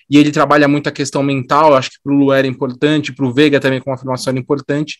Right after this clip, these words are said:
Então eu coloco esses dois, e o Danilo também, que aí o Danilo teve um, um salto absurdo do, do desempenho. Eu só coloco o Vanderlei Luxemburgo como parte ali do Veiga e do Danilo, porque os dois estão hoje aí por conta do Luxemburgo, né?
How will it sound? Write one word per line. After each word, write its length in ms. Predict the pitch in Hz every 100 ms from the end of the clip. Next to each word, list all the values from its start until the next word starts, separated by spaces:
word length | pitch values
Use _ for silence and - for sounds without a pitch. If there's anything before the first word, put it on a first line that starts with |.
| _ _ _
Então 140 | -
eu 40 | 185
coloco 320 | 185 156 170
esses 240 | 156 185
dois, 540 | 151 151 170 175 - _ _ -
e 60 | 156
o 60 |
Danilo 420 | 147 180 156 147 147
também, 380 | 135 127 131 - _
que 120 | - 120
aí 60 |
o 40 | 123
Danilo 320 | 131 123 127
teve 240 | 127 123
um, 300 | 131 123 104
um 40 | 120
salto 300 | - 123 131
absurdo 640 | 131 123 - 127 120 123
do, 100 | 120
do 160 | 127 123
desempenho. 720 | 120 123 135 120 135 151 165 - - -
Eu 120 | 160
só 160 | 160 214
coloco 500 | 226 196 170 - 160
o 180 | 151 151
Vanderlei 480 | 156 151 147 147
Luxemburgo 760 | 143 143 147 135 135 135 127 123
como 640 | - 135 135 127 120 113 - -
parte 440 | 143 139 123 131
ali 260 | 127 127 123
do 260 | 120 123
Veiga 360 | 117 127 123 123
e 80 | 123
do 120 | 123
Danilo, 460 | 123 123 160 202
porque 500 | 196 190 175 - 175 190
os 180 | 196
dois 220 | 156 156 151
estão 360 | 147 156 147
hoje 220 | 151 143
aí 120 | 139 147
por 200 | 175 165
conta 240 | 160 160
do 100 | 151
Luxemburgo, 640 | 151 - 156 135 123 110
né? 160 | 113